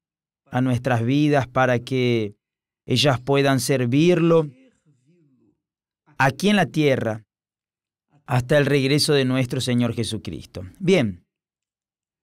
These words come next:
nosotros hemos hablado sobre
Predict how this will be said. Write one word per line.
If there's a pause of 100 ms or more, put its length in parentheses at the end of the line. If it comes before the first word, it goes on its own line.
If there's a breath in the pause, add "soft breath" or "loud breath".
(480)
nosotros
hemos
hablado (2250)
sobre